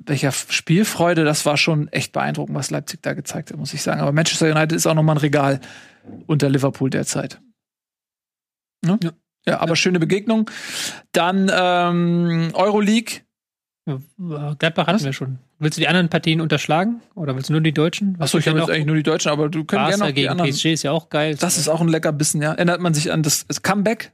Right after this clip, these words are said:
Speaker 2: Mhm.
Speaker 1: von, weiß nicht, wie drei, drei Jahre her? Wie lange ist das her? Drei Saison. Als sie da irgendwie, was
Speaker 2: Ja,
Speaker 1: ich,
Speaker 2: ja.
Speaker 1: vier null
Speaker 2: Das sechs eins war's, ja.
Speaker 1: verloren hatten und dann sechs eins zu Hause, ähm, Paris weggefiedelt hatten. Ja.
Speaker 2: Porto Juventus.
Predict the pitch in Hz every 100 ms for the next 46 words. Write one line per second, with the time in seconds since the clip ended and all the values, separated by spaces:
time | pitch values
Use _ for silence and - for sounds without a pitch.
0 | - 147 170 - _ - 170 165 156 160
1 | 170 147 139 - - 175 160 147 175 190
2 | 180 185 196 185 - 170 160 160 - 156
3 | - _ _ _ - - 175 160 160 -
4 | - - - - - _ _ _ _ _
5 | _ 143 - 160 165 139 - 143 139 135
6 | - 170 175 165 151 147 160 143 - 151
7 | 135 131 135 139 - 170 170 - 160 170
8 | 165 170 156 147 156 - - 156 - 147
9 | 156 151 147 - 87 - 151 151 151 160
10 | 156 185 _ - 147 147 - 147 139 160
11 | 147 143 147 175 147 _ - - - -
12 | - - 151 - - 185 _ _ - _
13 | _ _ _ _ _ _ _ 143 139 135
14 | 127 143 151 147 -